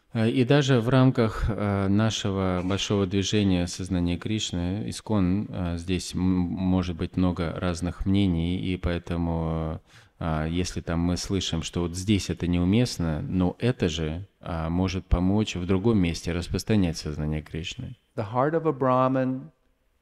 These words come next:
Speaker 2: the heart of a devotee in the Lord – they're liberal and they're very encompassing.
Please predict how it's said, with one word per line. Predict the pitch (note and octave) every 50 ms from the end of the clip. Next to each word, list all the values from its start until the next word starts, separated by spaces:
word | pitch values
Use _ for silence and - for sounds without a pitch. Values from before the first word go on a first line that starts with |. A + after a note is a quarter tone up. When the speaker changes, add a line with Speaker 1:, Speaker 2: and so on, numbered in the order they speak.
| _ -
Speaker 2:
the | - F#2
heart | - A2 A2 A2 A#2+ B2+ C#3 - -
of | - A#2 G#2+ G#2 G2+
a | G2
devotee | F2+ G2+ F2+ E2 G#2 G#2 A2+ A#2+ A2+ - B2 A#2
in | A#2 A2+ G#2+
the | G#2+ G2+
Lord – | G2+ G#2 G#2 G2+ G2+ G2+ G2+ G2+ G2+ - _ _ _ _ _ _ _ _ _ -
they're | F#2+ G2+ G2 F#2 F2+
liberal | F#2 G2 G2+ A#2 C3+ C3+ D3+ D3+ D#3+ E3+ F3 E3+ E3+ D3+ B2+ _ _ _ _ _ _ _ -
and | G#2 G2 F#2+ F#2
they're | F#2 F#2+ F#2+ F#2
very | E2+ F2 A2 A2 A2+ A#2+ B2+ B2+ B2+ B2+ B2 A#2+ A#2 B2+ - _ _ _ -
encompassing. | A#2 A2 G#2+ - - - - A#2 A#2 A2+ - - G2+ F2+ - - - F#2 E2+ E2+ E2 E2 E2 E2